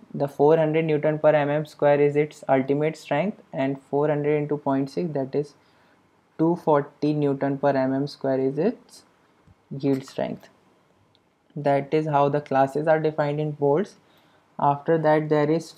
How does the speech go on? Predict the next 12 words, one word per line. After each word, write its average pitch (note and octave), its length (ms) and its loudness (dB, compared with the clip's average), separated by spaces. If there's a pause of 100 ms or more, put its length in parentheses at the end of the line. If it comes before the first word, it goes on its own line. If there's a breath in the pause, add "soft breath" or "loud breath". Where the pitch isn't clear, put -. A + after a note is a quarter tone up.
(100)
finished D#3 540 -2 (2000)
finished D3+ 420 -2
or D3+ 320 -2
turn D3 340 0
bolt C#3+ 320 0
as C3+ 200 -4
we C#3 80 -2
call C3+ 300 -2
it. E3 220 -4 (1300)
So - 200 -6
in E3+ 220 -2
this F3+ 320 -4